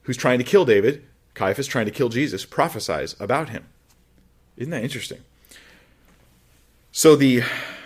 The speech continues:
so the rightful p-, future king is persecuted and rejected by the authority who's supposed to be pointing to him, but they're more concerned about their own power and reputation. That's, it's just like Jesus. In John eleven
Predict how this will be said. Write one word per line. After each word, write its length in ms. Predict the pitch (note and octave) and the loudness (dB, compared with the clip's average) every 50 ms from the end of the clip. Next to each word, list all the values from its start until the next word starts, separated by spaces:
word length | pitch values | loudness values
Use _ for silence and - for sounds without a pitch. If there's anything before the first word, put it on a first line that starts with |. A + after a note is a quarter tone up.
| - - - _ _ _ _ _ _ _ _ _ _ _ _ _ _ _ - - | -20 -20 -20 _ _ _ _ _ _ _ _ _ _ _ _ _ _ _ -14 -6
so 120 | - D#3+ | -2 2
the 100 | C#3 C#3+ | 6 8
rightful 380 | C3+ D3 D#3+ F3 - - F#3+ - | 8 8 8 6 4 2 0 0
p-, 120 | - - - _ | -2 -8 -18 _
future 380 | - - - D3 - - F3 D#3+ | -12 -6 -4 -4 0 2 2 0
king 340 | - - B2+ G2 F#2 F#2 - - | 2 -2 -2 -4 -4 -6 -6 -6
is 100 | A2+ - | -8 -8
persecuted 560 | - - D3+ D3 D3 C#3+ - - C#3 B2 A#2 | -2 -2 -2 0 0 -4 0 2 2 2 4
and 100 | A2+ G2+ | 2 0
rejected 520 | G2 F#2+ G2 A2+ C3 C3+ - G#2+ F2 - | 0 0 2 2 2 2 0 -4 -4 -2
by 160 | - A2 G#2+ A2 | -2 0 0 0
the 160 | G2+ G2 G2+ | 0 -2 -6
authority 640 | G2+ - - - E3 D#3 C3 G#2+ F2 F2 E2+ F2 - - - _ _ _ _ | -8 -4 0 0 4 4 4 4 4 0 -4 -8 -10 -16 -20 _ _ _ _
who's 180 | - - C3 A#2+ | -4 -4 -4 -2
supposed 360 | - C3 - - G3 G3+ - | -2 -4 0 0 0 0 0
to 60 | G#3 | -4
be 100 | F3 F3+ | -4 -6
pointing 480 | D#3 - - E3+ F3 F#3+ - F3 C3+ A#2 | -6 -2 -2 -2 -2 0 -2 -6 -6 -6
to 100 | A#2 G2+ | -8 -8
him, 360 | G2 G2 E2+ - - B2+ - - _ - - - - - _ - | -8 -8 -8 -8 -10 -14 -16 -18 _ -20 -20 -20 -20 -12 _ 0
but 100 | B2+ A#2+ | 2 4
they're 100 | C#3 B2+ | 4 6
more 220 | B2+ C3 C3+ D3+ | 6 6 4 4
concerned 380 | C#3+ D#3+ C#3 C#3 - C#3+ B2 A2+ | 2 0 -4 -2 0 0 0 0
about 180 | G#2 G2 - | 0 -2 -2
their 160 | F#2+ G2 G2+ | -2 -4 -4
own 160 | G2+ G#2 A2 A2 | -2 -4 -6 -8
power 400 | - - G#2+ G2 F2 E2+ E2+ E2+ | -6 -4 -2 -2 0 -2 -2 -4
and 100 | E2+ E2+ | -6 -8
reputation. 680 | E2 D#2+ - F2 E2 - G#2+ F2+ F2 - - - - _ _ _ _ _ _ _ _ _ _ _ _ _ _ _ _ _ _ _ - | -10 -10 -12 -14 -10 -8 -8 -8 -8 -10 -14 -18 -20 _ _ _ _ _ _ _ _ _ _ _ _ _ _ _ _ _ _ _ -8
That's, 220 | G#2 G#2 - - - | -6 -6 -6 -8 -8
it's 220 | - A2+ - - | -8 -6 -6 -8
just 260 | - - G2+ G2 - - | -6 -6 -6 -4 -2 -4
like 160 | G#2+ G#2 A2 | -4 -4 -4
Jesus. 360 | G#2+ C3 E3 D#3+ - D#2+ - | -6 -8 -8 -8 -10 -6 -4
In 80 | A#2+ A#2+ | 0 2
John 180 | C3+ C3+ C#3 | 2 4 4
eleven 460 | C3+ A#2+ A2+ A#2+ B2+ D#3 E3+ F3+ F#3 | 2 2 2 2 2 0 -4 -6 -8